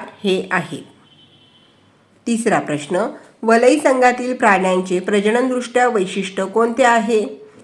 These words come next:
उत्तर, वलयी संघातील बहुतांश प्राणी हे उभयलिंगी असतात, तसेच काही प्राणी हे एकलिंगी देखील असतात. त्यामुळे वलयी संघातील लैंगिक व अलैंगिक पद्धतीने प्रजनन होते.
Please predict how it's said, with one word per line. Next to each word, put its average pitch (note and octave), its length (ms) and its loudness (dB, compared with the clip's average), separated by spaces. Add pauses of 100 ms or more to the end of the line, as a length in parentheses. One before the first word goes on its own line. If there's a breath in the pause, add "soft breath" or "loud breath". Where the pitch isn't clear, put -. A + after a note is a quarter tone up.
(240 loud breath)
उत्तर, G3 420 -4 (320 loud breath)
वलयी A3+ 400 4
संघातील A#3+ 540 2
बहुतांश A3 600 2
प्राणी G#3 400 2
हे F#3+ 460 -2 (180 loud breath)
उभयलिंगी C4+ 680 4
असतात, E3+ 500 -2 (380 loud breath)
तसेच C#4 300 2
काही C4 400 2
प्राणी A3+ 320 4
हे A3 520 0
एकलिंगी C4+ 580 2
देखील C#4 380 -4 (100)
असतात. F3 420 0 (960)
त्यामुळे C4+ 440 4
वलयी A3+ 400 2
संघातील B3+ 560 4
लैंगिक A#3 520 0
व B3+ 40 6
अलैंगिक A#3 720 2
पद्धतीने F3+ 540 0
प्रजनन F3 540 0
होते. G3 360 -4